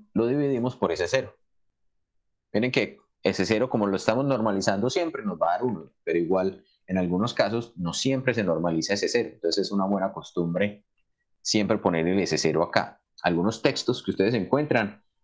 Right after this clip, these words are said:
van a encontrar simplemente S uno más S dos más S tres y no toman en cuenta ese cero, porque de entrada ese texto ya estaba hablando de que los factores o los parámetros de Stokes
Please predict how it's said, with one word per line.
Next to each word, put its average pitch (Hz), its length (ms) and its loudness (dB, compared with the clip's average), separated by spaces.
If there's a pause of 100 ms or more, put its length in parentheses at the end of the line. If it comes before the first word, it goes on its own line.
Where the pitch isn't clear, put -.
van 95 140 2
a - 40 2
encontrar 101 280 0
simplemente 104 480 0
S 95 160 2
uno 92 220 0
más 101 160 0
S 82 160 2
dos 82 160 -2
más 104 120 -2
S 95 240 -4
tres 135 420 -2
y 95 100 0
no 87 180 0
toman 107 280 2
en 80 100 -6
cuenta 82 260 -2
ese 98 140 0
cero, - 320 0 (600)
porque 71 240 0
de 80 60 0
entrada 120 640 0 (100)
ese 190 200 0
texto - 360 0
ya 98 140 2
estaba 101 240 2
hablando 98 320 0
de 82 180 0
que 80 100 -2
los 71 160 0
factores 80 760 -2 (460)
o 76 100 -2
los 76 140 0
parámetros 80 420 0
de 80 100 0
Stokes - 360 -2